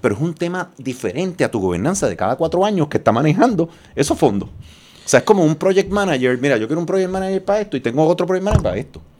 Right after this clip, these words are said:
Entonces, el instituto, inclusive, eh, la ley de Jones, es una que nosotros hemos comunicado y hablando, pero sabe que eso es una ley, eh, la ley de cabotaje,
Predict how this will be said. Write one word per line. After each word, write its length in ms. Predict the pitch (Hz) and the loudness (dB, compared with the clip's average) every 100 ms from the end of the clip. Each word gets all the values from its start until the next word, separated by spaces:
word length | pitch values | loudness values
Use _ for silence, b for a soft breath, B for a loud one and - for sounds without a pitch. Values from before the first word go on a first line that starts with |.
| B B B B B B B | B B B B B B B
Entonces, 320 | _ 101 185 160 | _ -4 0 2
el 120 | 120 | 2
instituto, 800 | 98 92 82 202 170 113 107 107 _ | -2 -4 0 0 2 0 0 -6 _
inclusive, 800 | - 87 80 - 160 139 110 104 - | -16 -12 -10 0 4 6 4 2 -4
eh, 180 | 87 | -4
la 140 | 80 78 | -2 0
ley 240 | 85 104 | 0 0
de 160 | 113 113 | -2 -2
Jones, 460 | 147 117 92 95 - | 2 2 0 -6 -10
es 100 | 82 | -8
una 240 | 85 95 | -4 -4
que 80 | 92 | -4
nosotros 360 | 98 101 98 95 | -6 -8 -6 -6
hemos 220 | 95 95 | -6 -6
comunicado 500 | - 98 98 98 104 | -6 -6 -6 -4 -4
y 60 | 104 | -4
hablando, 400 | 104 127 117 87 | -4 -4 -6 -8
pero 140 | 78 | -10
sabe 180 | 71 80 | -10 -10
que 80 | 90 | -8
eso 120 | 90 | -8
es 60 | 101 | -8
una 180 | 101 | -6
ley, 180 | 92 98 | -4 -4
eh, 220 | 104 92 87 | -4 -6 -6
la 140 | 76 | -8
ley 160 | 76 80 | -8 -6
de 440 | 95 101 98 98 | -4 -2 -2 -4
cabotaje, 500 | 98 101 113 90 76 | -4 -6 -4 -6 -8